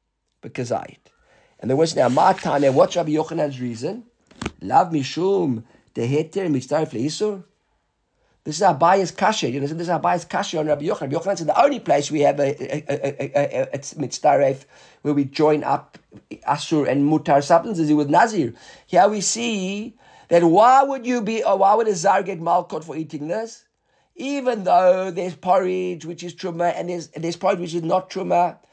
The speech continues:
and there's spices which are truma, it must be because if he had taken a spoon out of this,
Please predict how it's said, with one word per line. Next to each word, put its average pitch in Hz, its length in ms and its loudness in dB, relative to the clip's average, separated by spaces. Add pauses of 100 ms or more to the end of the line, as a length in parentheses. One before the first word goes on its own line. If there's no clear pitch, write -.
(320)
and 156 140 -2
there's 170 200 0
spices 226 580 2
which 190 180 -6
are 170 100 -2
truma, 196 640 -2 (540)
it 160 140 -4
must 214 340 2
be 247 100 -4
because 226 420 0
if 180 100 -8
he 202 60 2
had 214 120 0
taken 233 320 2
a 220 40 6
spoon 285 420 -2
out 214 180 0
of 151 120 -2
this, - 460 -6